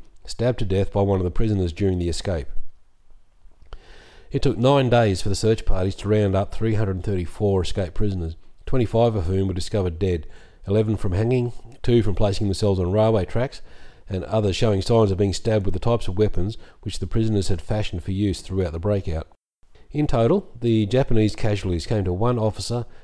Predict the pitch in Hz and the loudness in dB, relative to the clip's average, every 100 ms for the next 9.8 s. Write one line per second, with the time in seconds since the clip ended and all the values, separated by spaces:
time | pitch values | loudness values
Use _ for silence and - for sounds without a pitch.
0 | - 101 - 139 131 113 104 - 110 104 | -8 0 2 6 4 4 0 0 0 0
1 | 90 104 110 104 95 - - 120 127 127 | -4 -4 -2 0 -2 -4 0 2 2 -2
2 | - - - - 120 117 92 95 98 95 | -6 -18 -8 0 2 2 2 2 2 0
3 | 87 - 110 104 92 92 101 - - - | -4 -2 0 0 0 -2 -4 -6 -16 -20
4 | - - - 98 117 120 110 104 98 - | -20 -20 -8 -2 2 2 0 -2 -4 -2
5 | 101 92 - 110 123 107 95 - 107 95 | -2 -2 -4 -2 0 0 0 0 0 0
6 | 95 92 92 85 85 82 98 92 76 - | -2 -2 -2 -4 -6 -6 -4 -4 -6 -10
7 | - - _ - _ _ _ 104 92 131 | -20 -20 _ -20 _ _ _ -2 2 2
8 | 131 110 123 110 107 101 98 113 - 101 | 4 4 6 6 4 2 4 4 4 2
9 | 101 92 92 90 92 98 90 78 | 0 0 -2 -2 -2 -2 -2 -4